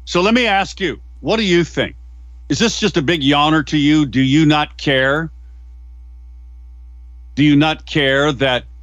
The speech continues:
seventy-one Republicans, let me say that again, seventy-one Republicans, a bunch of them friends of Kevin McCarthy, said no to this bill?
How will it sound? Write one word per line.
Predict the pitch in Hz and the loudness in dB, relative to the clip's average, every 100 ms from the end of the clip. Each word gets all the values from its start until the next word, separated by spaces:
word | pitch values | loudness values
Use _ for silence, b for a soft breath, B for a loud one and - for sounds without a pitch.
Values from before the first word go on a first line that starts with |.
| - | -18
seventy-one | - - 160 160 185 180 160 160 156 | -12 -4 -2 0 -2 -2 0 0 2
Republicans, | 147 - - 147 127 123 - 101 - - - - - - - - - - | 0 -4 -4 -4 -2 -6 -6 -10 -10 -20 -20 -20 -20 -20 -20 -20 -20 -6
let | - | -2
me | 127 | 0
say | 147 | 0
that | 135 127 | -2 0
again, | 120 107 - - - - - - - - - | -2 -2 -6 -18 -20 -20 -20 -20 -20 -20 -18
seventy-one | - - 160 196 185 170 160 | -6 -2 -2 0 0 0 0
Republicans, | 151 151 127 110 110 - | 0 -2 -4 -2 -4 -2
a | 135 | -2
bunch | 120 82 147 180 175 185 | -2 -2 0 0 0 -2
of | 147 113 | -2 0
them | 123 117 117 117 113 - - | 0 2 2 0 -2 -14 -20
friends | - - 160 160 170 151 | -16 -4 0 2 2 0
of | - | -2
Kevin | 156 139 135 | -4 -2 -2
McCarthy, | 127 143 127 113 - - - - - - - - - - - - - - - - | -2 -2 -2 -4 -14 -20 -20 -20 -20 -20 -20 -20 -20 -20 -20 -20 -20 -20 -20 -18
said | - - 139 107 | -8 -4 -2 2
no | 135 151 | 2 2
to | 139 | 0
this | 117 107 | -4 -4
bill? | 120 123 73 | -4 -4 -4